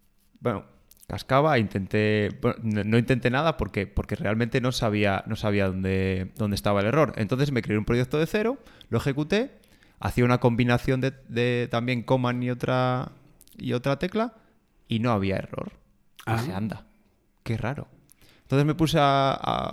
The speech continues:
Speaker 1: a buscar en ese baúl que tenemos, bueno, baúl en este caso virtual, una, <laughs> una carpeta en la que tenemos esos proyectos que empezamos algún día y que,
Speaker 2: Ujú.
Speaker 1: y que ahí seguirán y, y morirán probablemente. Y busqué alguno que tuviera yo hecho y me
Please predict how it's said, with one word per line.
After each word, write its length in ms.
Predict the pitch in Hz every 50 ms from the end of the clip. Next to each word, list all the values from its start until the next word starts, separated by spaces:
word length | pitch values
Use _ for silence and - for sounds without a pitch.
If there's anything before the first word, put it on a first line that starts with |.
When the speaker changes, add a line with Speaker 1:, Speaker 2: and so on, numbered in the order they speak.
| -
Speaker 1:
a 40 | 123
buscar 420 | 117 120 - - - 139 139 139
en 120 | 120 117 117
ese 140 | 110 151 139
baúl 220 | 127 127 127 127
que 100 | 120 127
tenemos, 420 | 107 - 120 113 113 110 113 110 101
bueno, 220 | 113 110 101 98 78
baúl 340 | - 101 101 110 117 113 117
en 80 | 110
este 180 | 107 104 - 113
caso 440 | - 117 107 - 117 110 110 107 98 - - - - - - _
virtual, 560 | - 113 107 95 110 104 101 - 135 131 113 101
una, 220 | 101 104 104 104 101 - - - 107 -
<laughs> 240 | - 110 98 -
una 240 | 117 107 104 107 104
carpeta 520 | - 110 104 - - 135 123 147 151 156 - - - - - - - - - -
en 80 | 113 110
la 60 | 107
que 100 | 104 101
tenemos 300 | 107 107 117 127 135 127
esos 220 | 127 127 131 123 -
proyectos 440 | 131 117 110 120 127 - 123 113 -
que 80 | -
empezamos 440 | 104 - 101 101 - 104 104 101 95
algún 320 | 101 95 - - 95 95
día 520 | 98 120 127 127 123 117 110 107 104 104 104
y 80 | 104 -
que, 180 | - 107 101
Speaker 2:
Ujú. 260 | 107 117 113 - 110 117
Speaker 1:
y 60 | 98
que 100 | - 110 -
ahí 100 | 120 -
seguirán 580 | - 135 117 113 107 110 120 123 127 120 123 - -
y, 300 | 107 117 123 92 113 107
y 60 | 107
morirán 480 | 104 110 110 110 104 107 110 120 131 127
probablemente. 680 | - 123 113 113 113 113 110 117 120 120 - 156 160 - - - - - - - - - - - _ _ _
Y 320 | - - 110 104 104 101 98
busqué 240 | 101 95 - -
alguno 240 | 113 113 120 123 123
que 100 | - 127
tuviera 280 | 127 131 135 131 131 139
yo 120 | 147 165
hecho 320 | 185 190 - 226 226 285 - - _ _ _ _ _ _ _ - _ _ _ _ _ _ _ _ _ _
y 180 | - 117 110 95
me 400 | 92 98 101 101 101 98 -